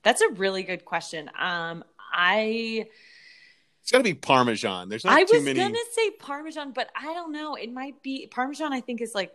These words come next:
Speaker 1: Italian, right?
Speaker 2: Oh, it's very Italian, yeah.
Speaker 1: Um, but do people make cheese in England? Yes. And
Speaker 2: Surely, right?
Speaker 1: what kind? I'm not sure.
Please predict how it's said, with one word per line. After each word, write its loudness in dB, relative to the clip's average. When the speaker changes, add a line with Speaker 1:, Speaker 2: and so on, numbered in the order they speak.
Speaker 1:
Italian, -4
right? -4
Speaker 2:
Oh, 0
it's -6
very 0
Italian, -14
yeah. -10
Speaker 1:
Um, -2
but -2
do -4
people 0
make 4
cheese 0
in 2
England? 4
Yes. -2
And 2
Speaker 2:
Surely, 0
right? 4
Speaker 1:
what 4
kind? 0
I'm 2
not -2
sure. -6